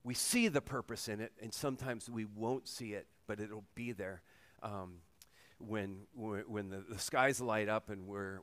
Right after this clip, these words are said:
we're with Jesus, he'll, it, it will all make sense. The city of Smyrna, interesting enough, um, the name of that city, it's,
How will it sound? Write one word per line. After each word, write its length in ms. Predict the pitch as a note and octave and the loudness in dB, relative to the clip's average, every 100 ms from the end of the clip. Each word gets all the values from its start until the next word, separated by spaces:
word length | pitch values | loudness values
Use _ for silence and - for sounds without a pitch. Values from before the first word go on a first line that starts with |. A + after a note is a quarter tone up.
| A#2 | -6
we're 140 | G#2+ | -4
with 200 | G#2 G2+ | -2 -4
Jesus, 640 | - A#2 G#2+ G2 G2 - - _ - | -6 -10 -8 -8 -10 -12 -14 _ -6
he'll, 200 | G#2+ F2+ - _ _ | -4 -4 -12 _ _
it, 180 | G#2+ G2+ F2+ | -10 -8 -10
it 200 | A2 G#2 | -10 -10
will 120 | G#2 | -10
all 200 | F#2+ G2 F2+ | -8 -8 -8
make 180 | F#2+ | -12
sense. 460 | - G#2+ F#2 - - - _ _ _ - _ _ - _ _ _ _ _ - - - _ _ _ _ _ _ _ _ _ _ _ _ _ _ _ _ - _ _ _ - _ _ _ _ _ _ - | -12 -12 -10 -12 -12 -16 _ _ _ -20 _ _ -20 _ _ _ _ _ -20 -20 -20 _ _ _ _ _ _ _ _ _ _ _ _ _ _ _ _ -20 _ _ _ -20 _ _ _ _ _ _ -8
The 60 | A#2 | 0
city 280 | - G3 | 2 6
of 80 | D#3+ | 4
Smyrna, 640 | - - C#3 D3 C3+ A2 F#2 - - | 4 0 4 6 6 4 2 -6 -2
interesting 720 | C#3 C3+ C3+ - - A2+ G#2 F2+ A#2+ | 0 0 -2 -4 0 0 -2 -8 -6
enough, 520 | A#2+ A2 A#2+ A#2 - B2 | 0 4 4 4 0 0
um, 440 | A#2 G#2+ G#2 G2 - - - - | 4 4 2 -4 -12 -18 -18 2
the 100 | C3 | 2
name 640 | A#2+ C3 C3+ C3+ C3+ B2+ C3 | 6 6 8 8 6 2 -2
of 140 | A#2+ A2 | -2 6
that 240 | B2 B2 | 6 6
city, 380 | - C3+ A#2+ B2 | 0 0 2 2
it's, 200 | A#2 - | 0 -4